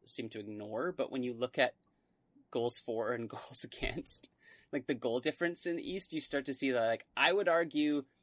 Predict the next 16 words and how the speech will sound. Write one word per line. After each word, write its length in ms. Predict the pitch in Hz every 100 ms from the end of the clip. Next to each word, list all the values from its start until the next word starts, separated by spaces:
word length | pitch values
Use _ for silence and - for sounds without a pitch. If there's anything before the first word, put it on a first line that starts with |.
| _ _ - -
um, 500 | 127 120 117 113 113 - _ _ _ _ - - 139
they're 180 | 131 135
a 60 |
more 260 | 131 131 135
complete 560 | 131 135 123 131 120 -
team 460 | - 151 156 123 -
this 180 | 113 104
season. 360 | 117 104 107
They're 120 | 101 117
just 200 | 131 -
not 160 | -
playing 300 | - 131 123
as 100 | 117
exciting 560 | 110 - - 117 110 104 -
football, 460 | 170 - - - - _ _ _ _ _ -
but 400 | 120 - -